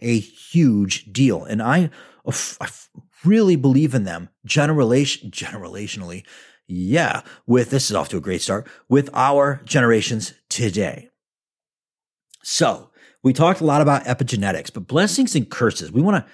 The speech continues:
we wanna kinda dig into there and, uh, see what, and I love the way Laura Sanger does this, see what clues are there.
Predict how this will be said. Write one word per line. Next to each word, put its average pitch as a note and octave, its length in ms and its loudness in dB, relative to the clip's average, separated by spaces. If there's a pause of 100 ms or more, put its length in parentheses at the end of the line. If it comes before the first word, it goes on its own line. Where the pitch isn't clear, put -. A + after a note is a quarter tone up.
(240)
we E3+ 80 2
wanna G#3 220 2
kinda C#3 260 -2
dig A2 380 -2
into G#2+ 340 -6
there E2 340 -12
and, F2+ 460 -8
uh, F#2 400 -4 (140)
see - 340 0
what, D3+ 420 0
and - 220 -8 (140)
I - 20 -8
love C#3+ 240 2
the C#3+ 60 2
way C3 120 4
Laura B2+ 240 4
Sanger A2 300 0
does G2+ 220 -2
this, E2+ 160 -8
see D3 160 2
what E3+ 240 0
clues C3 420 2
are G#2 160 -6
there. F2+ 380 -8